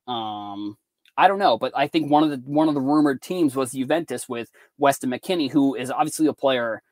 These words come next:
not obviously, but he's a player that I really like. Um, he was a player that I really got into early. Like, I think I bought a bunch of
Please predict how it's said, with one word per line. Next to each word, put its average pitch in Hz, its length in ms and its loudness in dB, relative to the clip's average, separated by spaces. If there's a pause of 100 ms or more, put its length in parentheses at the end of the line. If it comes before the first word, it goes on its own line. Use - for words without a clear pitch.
(400)
not 139 100 0
obviously, 117 380 0
but 131 100 -6
he's 147 140 0
a - 40 -4
player 214 280 0
that 139 100 2
I 135 120 4
really 117 260 -4
like. 95 400 -14 (360)
Um, 107 560 -4
he 151 120 0
was 143 100 2
a 143 40 -8
player 165 300 2
that 143 120 -2
I 123 120 -4
really 151 240 0
got 120 280 -4
into 120 360 -8
early. 117 320 -2
Like, 113 180 -4
I 113 60 -8
think 151 180 -4
I 135 80 2
bought 117 380 -4
a 117 120 -14
bunch 117 320 -6
of 110 360 -6